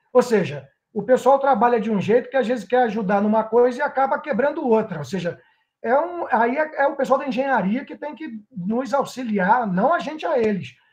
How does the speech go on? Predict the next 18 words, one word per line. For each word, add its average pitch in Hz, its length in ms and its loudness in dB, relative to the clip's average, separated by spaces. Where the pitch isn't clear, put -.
pra 220 140 -2
dizer 214 360 -2
qual 220 160 2
é 269 40 6
a 302 80 6
lógica 262 480 6
disso, 208 380 -4
em 220 100 0
que 214 120 -2
você 214 320 0
vai 214 200 4
pra 226 100 -2
consertar 208 560 -4
um 190 100 -2
setor 220 420 0
e 247 40 -4
quebra 285 380 2
outro. 226 340 2